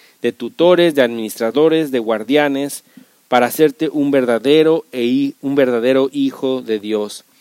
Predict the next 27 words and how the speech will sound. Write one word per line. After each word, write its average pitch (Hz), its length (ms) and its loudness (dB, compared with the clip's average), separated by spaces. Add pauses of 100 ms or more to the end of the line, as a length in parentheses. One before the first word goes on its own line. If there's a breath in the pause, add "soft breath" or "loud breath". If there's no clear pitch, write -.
(300 soft breath)
Cuando 123 240 0
Dios 147 220 0
te 180 100 0
adopta 165 400 0
como 135 240 -4
su 123 220 -8
hijo, 135 460 -4 (260 soft breath)
te 127 120 0
promete 123 520 -4
una 131 220 2
herencia 139 520 0
con 117 240 -10
Cristo. 120 540 -4 (420 loud breath)
El 123 140 2
resultado 147 640 0
final 131 580 -2 (540 soft breath)
trae, 143 500 4 (480)
ah, 120 300 -4
tu 156 160 -2
relación 165 520 2
con 151 220 -2
Dios 123 400 -2
a 131 120 -4
través 120 460 -2
de 143 340 0 (520)
esta 139 320 0
herencia 131 720 0